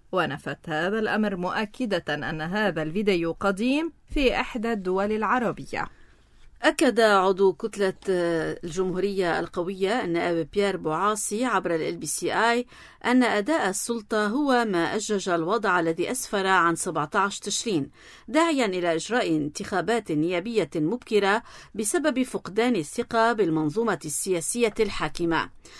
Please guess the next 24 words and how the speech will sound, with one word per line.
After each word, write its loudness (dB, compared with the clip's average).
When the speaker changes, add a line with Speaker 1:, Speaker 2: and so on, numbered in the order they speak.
Speaker 2:
وعن 8
قانون 4
قيصر 2
قال 0
عضو 4
تكتل -4
الجمهورية 0
القوية: 0
"لا 4
دخل 2
لنا 2
به -2
إلا 2
إذا 6
زجينا 2
بأنفسنا، -2
وعلينا 2
حماية -2
لبنان 0
ومصالح -2
شعبه 2
في -2
هذا 0
الإطار". 2